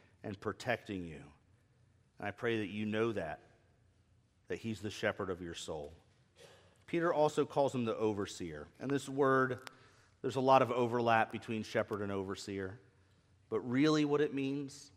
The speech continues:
and I say this specifically to us here at Christ Covenant Church today, it means that Jesus is our pastor.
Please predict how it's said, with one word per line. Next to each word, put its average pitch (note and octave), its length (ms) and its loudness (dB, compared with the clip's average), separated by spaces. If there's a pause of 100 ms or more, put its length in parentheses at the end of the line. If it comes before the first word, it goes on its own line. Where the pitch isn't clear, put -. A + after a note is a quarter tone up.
(680)
and A2 100 -6
I A2 60 0
say C#3 180 2
this C3 140 0
specifically A2+ 680 -4
to - 160 -6
us G#2+ 280 -2
here G#2+ 220 -2
at - 100 -6
Christ G2+ 340 -4
Covenant G2+ 300 -4
Church G#2 300 -4
today, G2 280 -4 (720)
it A2+ 140 -2
means C#3 240 0
that A2+ 220 -2
Jesus A2+ 800 -4
is G2 220 -4
our F#2 260 -2
pastor. - 600 -8